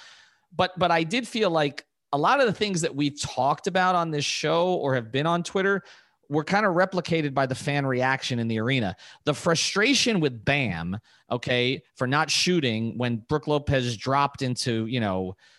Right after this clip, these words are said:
uh, Kazakhstan, okay, you know, and Bam is sitting there and still won't shoot. Uh, that was the same kind of thing, uh, that, that was on Twitter. And I do feel with Tyler, there was a lot of that too,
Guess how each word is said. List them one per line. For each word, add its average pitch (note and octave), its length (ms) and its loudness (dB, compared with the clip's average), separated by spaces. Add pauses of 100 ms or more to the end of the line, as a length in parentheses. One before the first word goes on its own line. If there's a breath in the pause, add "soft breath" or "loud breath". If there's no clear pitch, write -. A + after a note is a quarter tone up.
(180 soft breath)
uh, G#2+ 240 0
Kazakhstan, G#2+ 1000 -2
okay, G#2+ 500 -2
you A#2 120 -4
know, A2 160 0
and G#2+ 140 -2
Bam A#2+ 260 0
is A2+ 100 0
sitting B2+ 220 -2
there A#2 100 0
and A2 80 -2
still C3 240 -2
won't A2+ 220 -2
shoot. E3 420 2 (500 soft breath)
Uh, C3 380 2 (880)
that F#3 300 2
was C#4 100 2
the A3 120 2
same G3 280 2
kind F3+ 260 0
of C3+ 120 0
thing, G2 400 -2 (100)
uh, A#2 440 2
that, B2 340 0
that B2 280 0
was B2 220 0
on B2 180 0
Twitter. E3+ 300 0
And C#3 100 0
I D3+ 100 2
do A3+ 160 -2
feel C#4 200 -2
with B3 160 0
Tyler, B3+ 480 0
there A2+ 160 0
was G#2 140 -2
a A2 60 -4
lot A2 200 0
of G#2 80 -2
that G#2 240 -2
too, B2 460 0